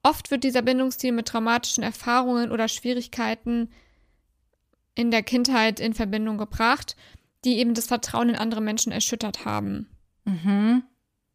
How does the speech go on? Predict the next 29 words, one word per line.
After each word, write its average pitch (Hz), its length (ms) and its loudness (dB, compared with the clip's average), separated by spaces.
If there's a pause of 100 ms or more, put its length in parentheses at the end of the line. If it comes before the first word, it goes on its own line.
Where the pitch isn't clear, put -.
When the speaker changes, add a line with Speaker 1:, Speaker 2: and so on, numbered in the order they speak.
(1600)
Speaker 2:
Ja, 196 100 4
ich 196 100 0
glaub, 226 200 4
den 220 140 -2
kannst 233 320 0
du 233 60 2
auch 202 180 2
gar 208 180 0
nicht 226 160 0
so 226 100 -4
groß - 360 -6
greifen, 220 800 2 (120)
weil 190 580 2 (960)
wahrscheinlich 240 480 4
ist - 160 -2
der 247 160 8
sogar 226 280 4
ein 220 260 0 (380)
Mix 226 840 0
aus 220 220 2
den 214 160 -6
ersten 247 500 0
beiden, 262 600 2 (440)
also 202 200 -2
beziehungsweise 202 480 0
aus 190 200 -2
zwei 196 280 4
und 180 120 -4
drei. 214 420 2